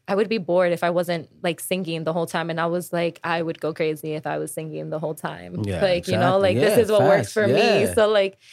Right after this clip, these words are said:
Speaker 1: it's cool 'cause, like, I'm my mind goes at, like, a hundred miles an hour. So, like, it works.
Speaker 2: It has to.
Speaker 1: <laughs> Yeah.
Speaker 2: It has
Speaker 1: I have,
Speaker 2: to.
Speaker 1: like, a thousand
Speaker 2: Yeah,
Speaker 1: times.
Speaker 2: it's the
Speaker 1: Yeah.
Speaker 2: only way it's gonna work for you.
Speaker 1: Yeah.
Speaker 2: You know what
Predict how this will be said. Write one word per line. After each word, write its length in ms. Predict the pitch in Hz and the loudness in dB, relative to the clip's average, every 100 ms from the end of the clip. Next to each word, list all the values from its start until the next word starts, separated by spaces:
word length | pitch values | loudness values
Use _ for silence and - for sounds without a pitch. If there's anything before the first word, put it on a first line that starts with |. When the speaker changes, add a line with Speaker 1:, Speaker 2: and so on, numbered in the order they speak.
| - - | -4 -2
Speaker 1:
it's 160 | 247 | -2
cool 300 | - 269 226 | 2 4 4
'cause, 220 | 202 196 | 2 -2
like, 240 | 180 170 170 | 0 0 -2
I'm 260 | 190 180 175 _ _ _ | -4 -4 -8 _ _ _
my 260 | 180 190 180 | -4 -2 -2
mind 720 | 170 165 175 190 180 170 143 160 170 | -4 -2 0 0 -2 -6 -10 -14 -4
goes 340 | 175 180 170 170 | 2 2 2 -2
at, 120 | 147 | -6
like, 140 | 151 | -4
a 60 | 160 | -4
hundred 280 | 165 160 160 | -6 -6 -4
miles 340 | 143 143 143 | -4 -6 -8
an 120 | 147 | -10
hour. 380 | 151 147 147 151 | -8 -8 -6 -8
So, 180 | 151 156 | -8 -8
like, 240 | 147 147 | -6 -6
it 100 | 160 | -6
works. 500 | 147 147 139 - - | -4 -4 -6 -12 -12
Speaker 2:
It 80 | 240 | -8
has 400 | 90 95 127 110 - | -6 -2 0 -2 -4
to. 60 | 127 | 0
Speaker 1:
<laughs> 80 | 196 | 2
Yeah. 220 | 143 196 - _ _ - | 0 -4 -6 _ _ -4
Speaker 2:
It 60 | |
has 320 | - 185 220 240 | 0 0 0 0
Speaker 1:
I 20 | |
have, 40 | 226 | 2
Speaker 2:
to. 20 | |
Speaker 1:
like, 120 | 226 | 2
a 60 | 214 | 0
thousand 480 | - 175 170 185 | 0 0 0 0
Speaker 2:
Yeah, 60 | 156 | 2
Speaker 1:
times. 300 | 175 160 147 | 4 4 4
Speaker 2:
it's 100 | 135 | 2
the 80 | 190 | 4
Speaker 1:
Yeah. 140 | 185 | 6
Speaker 2:
only 140 | 202 214 | 6 6
way 140 | 214 | 4
it's 100 | 196 | 4
gonna 180 | - 196 | 4 4
work 220 | 185 190 | 4 2
for 140 | - 151 | 2 2
you. 60 | |
Speaker 1:
Yeah. 220 | 269 151 117 | 4 4 2
Speaker 2:
You 60 | |
know 60 | 131 | 2
what 200 | 117 | 2